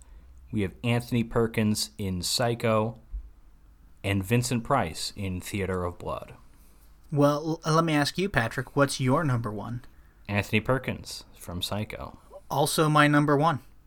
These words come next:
Speaker 1: Okay, I kinda figured it would be. I actually, I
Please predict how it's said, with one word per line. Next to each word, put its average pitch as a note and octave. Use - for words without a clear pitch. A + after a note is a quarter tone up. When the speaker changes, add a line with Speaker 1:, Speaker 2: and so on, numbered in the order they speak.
Speaker 1:
Okay, F#2+
I G#2
kinda D#3+
figured C#3+
it A#2
would G#2+
be. E2+
I D3+
actually, G3
I E3+